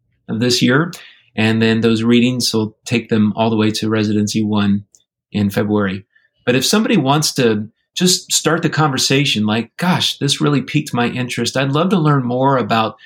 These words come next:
your faculty and your curriculum and the way that you facilitate, uh, the program." Um, please, uh, you can contact me through our website.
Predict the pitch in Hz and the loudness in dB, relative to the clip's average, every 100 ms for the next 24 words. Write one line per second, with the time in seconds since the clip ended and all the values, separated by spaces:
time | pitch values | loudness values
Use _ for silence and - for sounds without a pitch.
0 | - - _ 110 110 104 - 143 143 135 | -20 -20 _ -2 0 0 -2 -2 -2 -4
1 | - 110 104 104 113 - 127 139 139 117 | -2 2 2 0 -2 -4 0 0 2 0
2 | 110 107 101 113 113 110 113 120 120 - | 2 0 0 -2 -2 0 0 0 0 -2
3 | 120 113 - 131 127 - 120 120 - _ | -4 -2 0 0 -2 -2 0 0 -6 _
4 | _ - 113 113 - 127 127 123 113 107 | _ -12 -8 -6 -4 0 0 2 0 0
5 | 107 _ _ _ _ 107 101 104 _ _ | -4 _ _ _ _ -2 -2 -4 _ _
6 | - - 123 110 104 - - 110 104 104 | -6 0 2 2 -2 -8 -10 -6 -6 -6
7 | 101 101 - - 117 120 120 117 120 120 | -8 -12 -16 -8 -4 -2 -2 -2 -2 -2
8 | 117 117 113 117 - 113 110 110 - 101 | -2 2 2 2 -2 -2 0 0 -2 -4
9 | 98 117 - 143 151 180 | 0 0 0 0 2 0